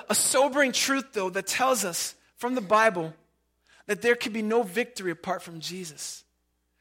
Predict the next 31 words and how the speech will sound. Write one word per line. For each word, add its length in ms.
And 100
today, 260
if 120
you're 140
not 180
sure 240
where 140
you're 200
at, 320
there's 280
only 400
stumbling 720
in 80
front 320
of 100
you. 200
Because 520
you, 240
you 80
can't 280
fight 380
in 140
God's 340
army 300
if 100
you're 80
not 220
one 160
of 80
his 120
children. 520